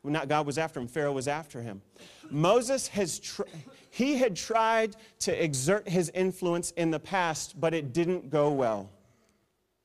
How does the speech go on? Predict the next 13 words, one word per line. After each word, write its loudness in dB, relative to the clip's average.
But 2
can 2
I 4
just 0
encourage 2
you 2
that -2
influence 0
exercised 0
in 0
your -2
own -2
strength -8